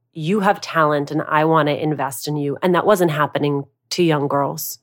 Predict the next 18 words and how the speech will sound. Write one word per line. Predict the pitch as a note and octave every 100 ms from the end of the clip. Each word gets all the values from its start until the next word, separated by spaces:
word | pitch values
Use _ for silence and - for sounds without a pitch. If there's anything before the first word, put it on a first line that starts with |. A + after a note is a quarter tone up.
| _
And | E3+
it's | E3 E3
part | - - E3
of | D3
why | C#3+ C#3
you | D3
have | C#3+ D3 C#3 D3
this | D#3
gender | - D3+ D3 D3+
disparity | D3 C#3+ - C#3 C#3+ E3 F#3+ - - - -
in | F3
the | E3+
early | D#3+ D3 D3+
days | C#3+ C#3+ D#3+ -
of | D#3
the | D#3
art | D3+ C#3
world. | - D3+ D#3+ -